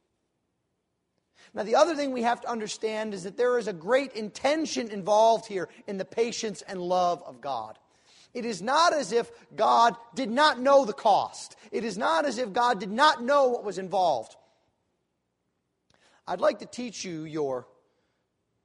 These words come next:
theological term for the week. It's called absolute consequent necessity.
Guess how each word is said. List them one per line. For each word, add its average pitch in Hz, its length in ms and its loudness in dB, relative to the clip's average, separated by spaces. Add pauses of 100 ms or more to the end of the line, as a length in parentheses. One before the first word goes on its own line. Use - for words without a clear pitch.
(720)
theological 226 680 0
term 135 560 -10
for - 100 -20
the 135 80 -18
week. 131 420 -20 (1400)
It's - 120 -20
called 156 340 -4
absolute 254 680 -2 (600)
consequent - 840 -6 (420)
necessity. 143 600 -10